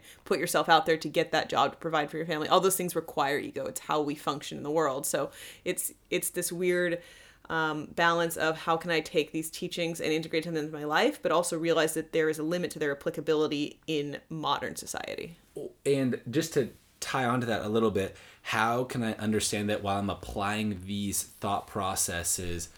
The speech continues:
Speaker 2: to myself, I cannot apply them to other people and, and assume that that is also their thought process?
Speaker 1: Yes, assuming that anyone else is looking at something the same way you are with that thought process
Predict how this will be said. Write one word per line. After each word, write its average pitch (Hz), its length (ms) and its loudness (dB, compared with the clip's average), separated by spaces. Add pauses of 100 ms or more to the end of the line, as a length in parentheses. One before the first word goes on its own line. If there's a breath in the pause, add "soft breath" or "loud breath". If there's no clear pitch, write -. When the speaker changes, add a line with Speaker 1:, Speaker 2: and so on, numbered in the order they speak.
(240 soft breath)
Speaker 2:
to 113 120 -4
myself, 98 880 -2 (320 loud breath)
I 98 180 0
cannot 101 560 -4
apply 92 440 -6
them 90 280 -4
to - 240 -10 (100)
other 87 260 -4 (120)
people - 680 -8 (400 soft breath)
and, 92 340 -6
and 98 220 -2
assume 98 380 0
that 90 120 -4
that 90 140 -2
is 87 100 -4
also 87 380 -4
their 80 500 -4
thought - 360 -10
process? - 720 -8 (180)
Speaker 1:
Yes, - 320 -4 (120)
assuming 220 400 2
that 208 160 2
anyone 175 280 2
else 156 220 -2
is 165 100 -10
looking 165 200 -6
at - 80 -6
something 160 280 -6
the 143 80 -4
same 151 240 -6
way 151 140 -4
you 165 260 -2
are 262 220 4
with 226 140 0
that 175 200 -2
thought 165 200 -4
process 185 480 -2